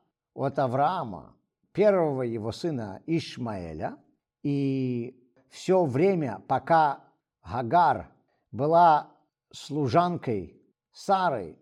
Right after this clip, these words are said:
и, как её называют по-русски, наложницей Авраама, у Сары с ней были непростые отношения.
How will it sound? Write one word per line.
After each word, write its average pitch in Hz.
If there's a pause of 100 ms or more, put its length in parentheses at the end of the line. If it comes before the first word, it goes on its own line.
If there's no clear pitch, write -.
(160)
и, 123
как 151
её 135
называют 127
по-русски, 127
наложницей 135 (380)
Авраама, 117 (340)
у 139
Сары 165
с -
ней 156
были 151
непростые 147
отношения. 90